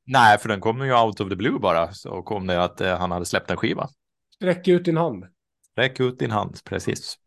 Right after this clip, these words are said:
Speaker 1: Mm. Ja, där har du någonting att underhålla dig med då under julen.
Speaker 2: Onekligen, men du, den kom ju, det är ju inte så konstigt att jag inte hört om, den kom ju sextonde december. Så den är
Speaker 1: Ja,
Speaker 2: precis
Speaker 1: så är det, så är det. Så det var i dagarna den kom.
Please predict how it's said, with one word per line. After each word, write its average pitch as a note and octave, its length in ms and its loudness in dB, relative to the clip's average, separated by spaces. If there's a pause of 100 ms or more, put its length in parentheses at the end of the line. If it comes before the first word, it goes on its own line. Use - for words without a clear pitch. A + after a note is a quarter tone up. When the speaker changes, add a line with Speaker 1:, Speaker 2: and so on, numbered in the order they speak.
(120)
Speaker 1:
Mm. F2 180 -4 (340)
Ja, C3+ 120 10
där F#3+ 140 10
har G#3 120 10
du F#3+ 80 8
någonting D#3+ 280 4
att C#3 220 4
underhålla B2 480 6
dig G#2 100 4
med G2 200 4
då F2 60 0
under E2+ 220 0
julen. D2+ 300 0 (500)
Speaker 2:
Onekligen, F#3+ 680 2
men E3+ 120 2
du, F3 120 6
den E3+ 140 6
kom G3+ 280 4
ju, D#3+ 260 6
det C3+ 220 -6
är D#3+ 60 -2
ju E3+ 60 4
inte E3 100 -2
så E3 60 -8
konstigt D#3 280 -2
att - 80 -8
jag D#3 80 -2
inte D3+ 100 -6
hört E3 180 0
om, C3+ 80 -4
den C#3+ 80 -6
kom D3+ 200 -4
ju C3 60 -6
sextonde C3 380 -10
december. B2 420 -10
Så B2+ 120 -20
den A#2+ 120 -18
är B2+ 40 -14
Speaker 1:
Ja, G2+ 80 4
Speaker 2:
precis - 380 -8
Speaker 1:
så - 100 -8
är D#2+ 100 -2
det, - 120 -8 (140)
så - 180 -10
är E2 100 -4
det. - 160 -8
Så - 160 -8
det F2 60 -2
var F#2 120 4
i F#2 60 4
dagarna F2+ 420 2
den D#2 200 -6
kom. - 160 -10